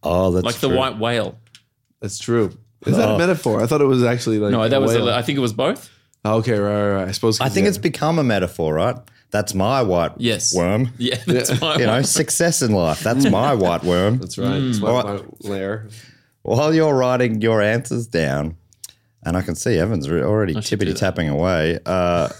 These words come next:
Speaker 1: <laughs> here's some more information about the whale explosion, according to Jessica and Stephen.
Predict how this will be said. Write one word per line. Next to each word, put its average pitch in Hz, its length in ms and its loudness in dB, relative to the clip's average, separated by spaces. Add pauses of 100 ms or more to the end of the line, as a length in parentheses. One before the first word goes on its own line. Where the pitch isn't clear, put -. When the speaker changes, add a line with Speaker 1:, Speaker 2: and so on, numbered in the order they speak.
(300)
Speaker 1:
<laughs> - 440 -20
here's 170 220 2
some 170 120 0
more 165 180 2
information 139 800 0 (580)
about 104 240 -2
the 104 80 0
whale 101 320 0
explosion, 82 600 -2
according 107 420 -2
to 92 140 -6
Jessica 101 640 -4
and 90 140 -6
Stephen. 90 600 -4